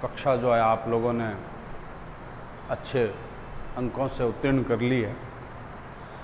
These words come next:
अब आपके भावी जीवन का निर्माण जो है शुरू हुआ है और ये आपका एक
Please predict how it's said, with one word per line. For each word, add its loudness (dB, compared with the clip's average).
अब 10
आपके 8
भावी 10
जीवन 8
का 8
निर्माण 8
जो 10
है 8
शुरू 8
हुआ 10
है 0
और 10
ये 8
आपका 12
एक 10